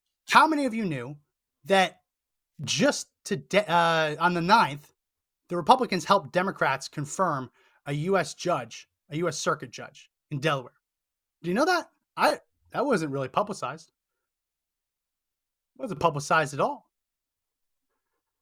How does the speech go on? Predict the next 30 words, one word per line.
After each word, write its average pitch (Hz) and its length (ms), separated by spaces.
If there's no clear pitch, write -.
How 285 180
many 320 160
of 240 80
you 214 100
knew 196 360
that 160 260
Republicans 175 540
just 170 180
helped - 300
Democrats 147 520
confirm 165 560
Neil 208 260
Harvey 190 440
McBride 147 720
to 156 80
be 143 100
the 139 100
general 170 380
counsel 170 400
for 143 100
the 127 100
Department 131 380
of 120 80
the 120 60
Treasury? 139 640
Did 151 120
you 165 60
know 247 140
that? 370 220
Well, 226 260